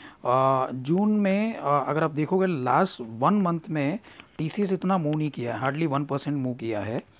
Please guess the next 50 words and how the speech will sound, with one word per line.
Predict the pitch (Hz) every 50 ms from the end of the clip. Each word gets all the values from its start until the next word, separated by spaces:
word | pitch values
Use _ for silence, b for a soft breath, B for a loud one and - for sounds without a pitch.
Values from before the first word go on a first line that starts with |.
| B B B
ओके, | 117 120 - 202 214 220 B B B B B B
तो | -
उसके | - 175 160 - - - 240 240
रिलेटेड | 208 175 165 180 202 185 214 202 202
अगर | 196 196 196
आप | 196
देखोगे | 175 165 185 175 180 190 185 196
तो | 180 190
मैंने | 180 180 185 180
ये | 180 190
स्ट्रेटजी | 185 - - 139 151 160 156 175
बनाई | 165 151 147 147 147 151
है, | 165 180 180
काफ़ी | - 139 131 - - 147
बढ़िया | 139 131 127 131 143 151 165
है, | 165 139 160 202 277 - B B B B B
इसमें | - 139 - 165 165 185
लिमिटेड | 180 131 131 135 147 156 160 196 185 175
रिस्क | 190 175 - - -
है, | 208 214
प्रॉफिट | 214 - - 139 - - 180 -
काफ़ी | - 156 143 - 135
अच्छा | 127 - - - 110
है। | 110 117 139 - b b b b b - 147
ओके, | 135 - 214 214 214 B B B B B B B B
इसमें | 180 190 185 - - 233 233 247 247 247 247
अगर | - 190 196 202
आप | 202
देखोगे | 180 165 185 180 - 214 208 220
तो | 196 233 220
थ्री | - - - 202 208
थाउजेंड | 170 208 208 202 220 202
टू | - 196 196
हंड्रेड | 202 196 196
एंड | 202 202
फिफ्टी | - - - - 196
का | 185 196
कॉल | 190 - 170 170
ऑप्शन | 165 - - 185 175
आपको | 147 135 - 170
बाय | 135 117 123 135
करने | 135 - 156 151 170 180
हैं, | 170 185 214 254 - B B B B B B B B _ _ -
थ्री | 196 226
थाउजेंड | 208 233 214 214 208 226
फ़ोर | 196 - 196 196 202
हंड्रेड | 202 196 202 202 -
फिफ्टी | - 170 - - 202 185
के | - 220 202
दो | 185 147 131 175 185 190